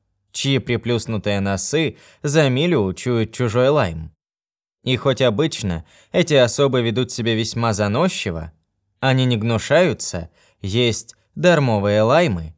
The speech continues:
и мгновенно разбила надежды юмористки Сноу фразой "Зря стараешься, все равно ничего не получишь". В то утро школу посетил некий высокопоставленный гость, и безукоризненно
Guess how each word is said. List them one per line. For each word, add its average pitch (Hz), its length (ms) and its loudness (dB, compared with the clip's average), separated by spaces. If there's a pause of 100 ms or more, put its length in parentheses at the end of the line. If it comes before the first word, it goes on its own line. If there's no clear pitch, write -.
(280)
и 165 120 2
мгновенно 110 720 2
разбила 104 420 0
надежды 104 480 0
юмористки 104 600 -2
Сноу 151 420 0
фразой 120 680 0 (400)
"Зря 180 340 2
стараешься, 170 840 0 (400)
все 208 260 2
равно 170 520 2 (220)
ничего 120 480 0
не 98 120 -2
получишь". 107 680 -2 (540)
В - 140 -20
то 120 240 4
утро 101 460 -2 (400)
школу 190 500 0
посетил 120 600 0
некий 139 440 0
высокопоставленный 120 1200 -2
гость, 131 440 -4 (600)
и 135 80 0
безукоризненно 120 1080 -2